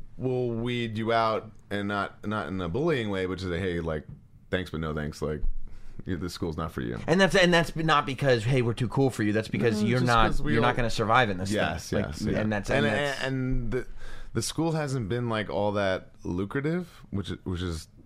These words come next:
Speaker 1: totally fine.
Speaker 2: Mm-hmm.
Speaker 1: But, like, I'm not, I don't wanna just be like, "Hey, there's a sucker. I'm gonna get his money and
Speaker 2: Right.
Speaker 1: teach him his wrestling." I'd rather have people who are committed and care and who are, like, truly trying to learn this very difficult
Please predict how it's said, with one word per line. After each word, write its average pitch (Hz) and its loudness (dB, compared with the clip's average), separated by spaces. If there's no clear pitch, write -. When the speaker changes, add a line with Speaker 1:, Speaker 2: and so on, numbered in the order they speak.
Speaker 1:
totally 120 0
fine. 113 -4
Speaker 2:
Mm-hmm. 110 0
Speaker 1:
But, 127 2
like, 123 0
I'm 127 2
not, 143 0
I 113 4
don't 139 2
wanna 127 0
just 104 -4
be 104 0
like, 82 -2
"Hey, 107 0
there's 101 0
a 90 -6
sucker. 101 0
I'm 98 0
gonna 92 -2
get 92 0
his 82 -2
money 98 0
and 87 -2
Speaker 2:
Right. 104 4
Speaker 1:
teach 107 2
him 104 -2
his 98 0
wrestling." 98 0
I'd 127 2
rather 127 4
have 117 0
people 110 -2
who 92 0
are 85 -2
committed 127 0
and 82 -6
care 127 0
and 123 -4
who 87 -2
are, 80 -2
like, 78 -4
truly 123 -2
trying 117 -2
to 95 2
learn 110 0
this 101 -4
very 127 0
difficult 139 0